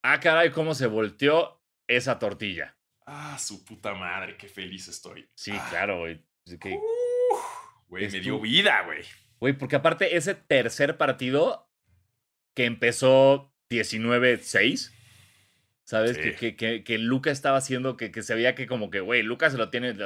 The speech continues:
Speaker 1: se lo trae muy personal contra los Clippers porque está haciendo estas cosas. Y de repente, poquito a poquito, picando piedra, chingue su madre, Kawhi Leonard, vámonos. Y fue como, "What the fuck?".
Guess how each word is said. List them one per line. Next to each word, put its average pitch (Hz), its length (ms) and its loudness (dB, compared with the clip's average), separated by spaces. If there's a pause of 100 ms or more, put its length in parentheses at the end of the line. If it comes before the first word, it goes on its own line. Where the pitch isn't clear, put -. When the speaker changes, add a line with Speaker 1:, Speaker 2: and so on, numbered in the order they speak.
(120)
Speaker 1:
se - 160 -12
lo 110 100 -6
trae 123 140 -2
muy 127 220 0
personal 120 480 0
contra 101 240 -8
los 98 140 -10
Clippers 107 400 -8
porque 98 280 -10
está 113 120 -8
haciendo 113 200 -6
estas 104 240 -6
cosas. 131 420 -2 (640)
Y 113 60 -6
de 117 100 0
repente, 156 440 -4
poquito 160 400 -8
a - 20 -18
poquito, 160 380 -10
picando 160 380 -8
piedra, 170 320 -6
chingue 175 260 -10
su 139 140 -12
madre, 151 300 -2
Kawhi 131 260 0
Leonard, 143 400 -2
vámonos. 107 540 -4 (560)
Y 92 80 -16
fue 110 140 -8
como, 110 220 -4
"What 90 260 -6
the 73 80 -6 (140)
fuck?". - 540 -6